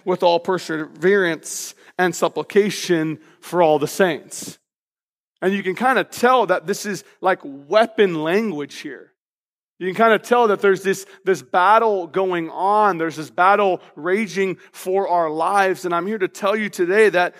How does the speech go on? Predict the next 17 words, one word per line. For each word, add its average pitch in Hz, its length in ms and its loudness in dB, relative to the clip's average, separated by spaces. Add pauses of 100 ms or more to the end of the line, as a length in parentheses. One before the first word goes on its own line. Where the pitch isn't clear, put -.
(120)
there 185 280 -2
is 214 400 -8
a 196 140 -4
battle 190 680 2
going 175 400 0
on. 165 340 -2 (580)
And 190 200 -2
the 185 80 2
battle 226 500 4
is 196 300 4
for 185 420 -6
your 190 340 -2
soul 190 720 0 (140)
and 185 200 -2
for 202 320 2
your 185 280 2
family. 165 600 -4